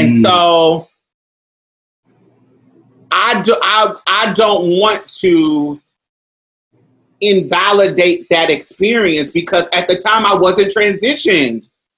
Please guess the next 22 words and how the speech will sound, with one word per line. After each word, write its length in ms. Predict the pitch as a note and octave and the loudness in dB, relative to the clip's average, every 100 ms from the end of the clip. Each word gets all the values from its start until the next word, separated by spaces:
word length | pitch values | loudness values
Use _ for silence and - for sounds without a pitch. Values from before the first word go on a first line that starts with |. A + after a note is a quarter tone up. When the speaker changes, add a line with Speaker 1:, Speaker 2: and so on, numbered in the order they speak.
| _ | _
Speaker 2:
And, 480 | F#3+ G3+ G3+ G3 G3 - _ _ F#3 | -2 0 0 -2 -6 -14 _ _ -2
and, 300 | G3 G3 F#3+ | 0 0 -2
and 240 | F#3+ F#3 F3+ | 0 0 2
the 120 | G3+ | -2
context 640 | - G3+ G#3 A#3 A#3+ A3 F#3+ | -2 -2 0 0 -2 0 -2
of 160 | E3+ | 0
that 280 | F#3+ G3 F#3+ | 0 0 -4
relationship 720 | D3+ F3 F3 G#3 B3+ F#3+ - F#3 | -2 0 2 2 0 -2 0 0
was 400 | E3 A3 C#4+ D4 F#3+ | 2 2 2 0 -2
I 140 | F#3 | -2
was 160 | F3 F#3 | 0 -2
his 140 | C3+ | -2
big 200 | E3 B2+ | -4 -2
brother. 300 | D3 C3 B2+ | 0 0 0
Yes, 280 | E3 A3+ A3+ | 0 -2 0
his 140 | A3 | -6
queer 460 | - A#3+ B3+ B3+ G3 | -6 -2 2 2 2
big 220 | G3 G3 | -2 0
brother 320 | F#3+ F#3+ G3+ | 0 2 2
or 100 | F3 | 2
whatever, 480 | F3 F#3+ G#3+ G#3+ G3 - _ | 2 2 0 0 -4 -8 _
his 220 | F#3 F#3 | 0 0